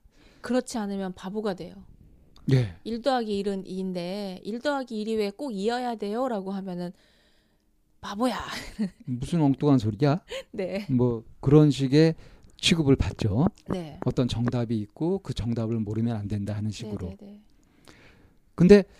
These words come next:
Speaker 2: 실제로 세상의 존재들을 가만 있는 그대로 살펴보면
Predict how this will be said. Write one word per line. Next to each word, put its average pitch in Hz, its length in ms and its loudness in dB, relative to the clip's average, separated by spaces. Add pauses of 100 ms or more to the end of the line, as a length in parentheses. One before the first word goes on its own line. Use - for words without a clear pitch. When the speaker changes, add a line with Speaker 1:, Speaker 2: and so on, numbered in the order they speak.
(140)
Speaker 2:
실제로 113 840 2 (1000)
세상의 156 960 2
존재들을 127 640 0
가만 107 920 -6 (240)
있는 120 280 0
그대로 110 560 -4
살펴보면 107 800 0